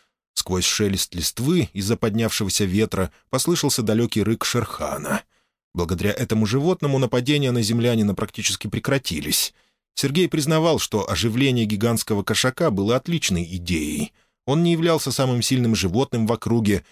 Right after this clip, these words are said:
но почему-то звери его слушались. Землянин находил это странным, если принять во внимание, что до того, как его убила Валанса, тот находился в крайней степени истощения,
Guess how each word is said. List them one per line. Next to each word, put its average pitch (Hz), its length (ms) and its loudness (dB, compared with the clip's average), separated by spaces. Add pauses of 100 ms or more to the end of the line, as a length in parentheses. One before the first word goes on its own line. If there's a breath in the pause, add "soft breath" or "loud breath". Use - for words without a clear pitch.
(140 soft breath)
но 139 120 0
почему-то 151 420 0
звери 123 280 2
его 120 200 2
слушались. - 720 0 (360)
Землянин 90 480 0
находил 95 400 0
это 135 120 -2
странным, 87 540 -2
если 90 260 -4
принять 92 360 0
во 95 100 0
внимание, 98 460 2
что 90 260 -4
до 87 160 -6
того, 98 240 0
как 90 220 -8
его 92 200 0
убила 92 320 0
Валанса, 127 600 0 (220 soft breath)
тот 147 140 -2
находился 123 520 0
в - 60 -14
крайней 104 340 2
степени 98 460 0
истощения, 76 760 -4